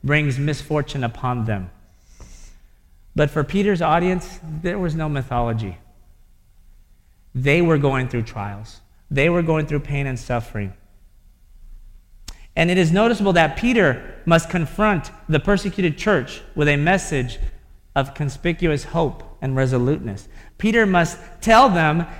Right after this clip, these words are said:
there is joy, even though now for a little while there will be trials. And let me tell you, Peter is pointing to one of the most important realities of our faith.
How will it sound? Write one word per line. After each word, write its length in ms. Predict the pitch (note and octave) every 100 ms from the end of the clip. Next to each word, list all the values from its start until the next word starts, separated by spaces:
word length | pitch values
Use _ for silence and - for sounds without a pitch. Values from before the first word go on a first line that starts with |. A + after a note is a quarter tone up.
| - - - - _ - E3
there 280 | F3+ C4
is 180 | C4 G3
joy, 480 | E3+ B3+ D#4 C3+ G#2 - - - - - - - - - -
even 280 | G#3 A#3 A#3+
though 140 | G#3+
now 320 | A3 A3 C4+ G3+
for 180 | G#3
a 60 | F#3
little 240 | G3+ A3
while 460 | F3+ F3+ G3+ D3 D3
there 200 | C#3+ D3
will 220 | D#3 G3+
be 380 | D#3 D3 D#3 -
trials. 760 | - F3 F3 G3+ A2 - - - - - _ _ _ - - - - - - _ _ _ - -
And 80 | C3+
let 100 | D#3+
me 120 | F3+
tell 220 | F3 G3
you, 200 | C#3 G#2 G#2 - - -
Peter 280 | E3 F3+
is 80 | E3+
pointing 340 | - D#3+ D3+ D3
to 160 | -
one 160 | B2+ C#3
of 60 | C3+
the 60 |
most 240 | C#3 C3+ C#3+
important 360 | B2+ D#3 D#3+
realities 640 | C#3 C#3 C#3 B2+ A2 A2+ -
of 140 | B2
our 120 | A#2
faith. 440 | A2+ - C#3 A2+